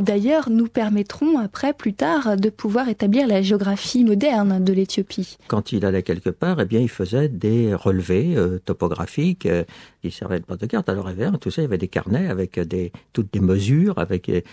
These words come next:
Speaker 2: il avait inventé un petit instrument qui était pas très précis, mais qui permettait de faire des, des mesures rapides, et cetera. Et puis, après ça, il fallait, comme dans toutes les mesures, euh,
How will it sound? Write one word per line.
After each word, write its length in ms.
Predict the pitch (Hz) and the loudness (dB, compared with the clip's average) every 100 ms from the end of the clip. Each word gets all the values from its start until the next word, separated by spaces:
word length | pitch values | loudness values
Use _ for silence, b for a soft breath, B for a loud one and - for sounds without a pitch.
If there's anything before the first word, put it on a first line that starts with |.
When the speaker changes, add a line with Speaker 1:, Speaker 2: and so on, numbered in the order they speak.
| B - | B -8
Speaker 2:
il 100 | 92 | -6
avait 200 | 101 101 | -4 -2
inventé 420 | 101 95 98 110 | -2 -2 -2 0
un 60 | 92 | 0
petit 220 | 95 90 | -2 -4
instrument 460 | 90 - 90 104 107 | -4 -6 -2 0 -2
qui 80 | - | -4
était 160 | - 87 | -10 -8
pas 160 | - | -6
très 160 | 82 - | -6 -8
précis, 420 | - 95 - 156 151 | -4 -6 -4 -4 -4
mais 140 | 95 | -6
qui 120 | - | -8
permettait 460 | - 87 92 92 87 | -6 -4 -2 -2 -4
de 80 | 87 | -6
faire 260 | - 87 | -6 -6
des, 220 | 85 82 | -4 -4
des 120 | 85 85 | -6 -6
mesures 300 | 87 - - | -6 -6 -8
rapides, 420 | 87 - 135 156 | -8 -4 -2 -2
et 100 | 92 - | -6 -10
cetera. 380 | - - 104 180 B B B B _ _ - | -14 -10 -6 -6 B B B B _ _ -6
Et 160 | 117 104 | -4 -4
puis, 640 | - 117 104 98 98 98 | 0 2 2 2 -2 -4
après 220 | - 98 | -6 -6
ça, 180 | - 170 | -2 -2
il 80 | 165 | 0
fallait, 440 | 95 101 131 117 b b b _ _ | 0 0 2 0 b b b _ _
comme 380 | - 92 92 101 - | -2 -2 -2 -8 -8
dans 120 | 92 | -8
toutes 280 | 92 - - | -6 -8 -4
les 100 | 92 | -2
mesures, 580 | 92 101 101 117 98 80 | 0 -2 0 0 0 0
euh, 260 | 80 87 | -4 -6